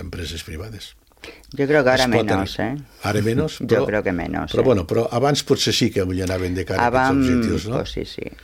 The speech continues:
Speaker 1: Claro, lo que dius tu, que si ara dius hi ha uns beneficis i tu no tens que donar beneficis, tens més recursos per
Speaker 2: Clar.
Speaker 1: atendre, per atendre la gent. El ràtio empleat, eh,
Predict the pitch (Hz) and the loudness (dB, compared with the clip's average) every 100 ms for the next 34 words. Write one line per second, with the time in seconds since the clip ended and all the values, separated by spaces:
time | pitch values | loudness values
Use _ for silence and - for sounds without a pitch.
0 | - - 95 131 90 90 110 117 - 170 | -18 -4 0 0 0 0 0 0 0 -2
1 | 165 98 - 95 98 104 110 113 104 110 | 0 -2 -2 -4 -2 -2 0 0 -2 -2
2 | 110 104 104 110 107 - - 104 - 131 | -2 -2 -2 -2 -2 -2 -2 -2 -4 -4
3 | 110 170 123 113 120 135 - 123 120 113 | 2 4 4 2 2 0 0 -4 -2 -2
4 | 104 110 107 123 104 135 - - - - | 0 0 0 0 0 -2 -4 -12 -20 -2
5 | 120 101 104 110 113 113 117 98 - 117 | 0 0 0 0 0 0 0 -2 -4 -6
6 | - 85 82 110 92 101 113 - - - | -4 -4 -2 0 2 2 0 -4 -6 -2
7 | 95 95 90 87 82 82 78 - - - | -2 -2 -4 -2 -4 -6 -8 -12 -14 -2
8 | 120 131 170 170 160 151 147 - - 110 | 0 2 0 2 4 6 4 -2 -8 -4
9 | 104 107 107 110 110 - 98 95 92 90 | -2 2 2 2 2 -2 -4 -2 -4 -4
10 | 90 | -6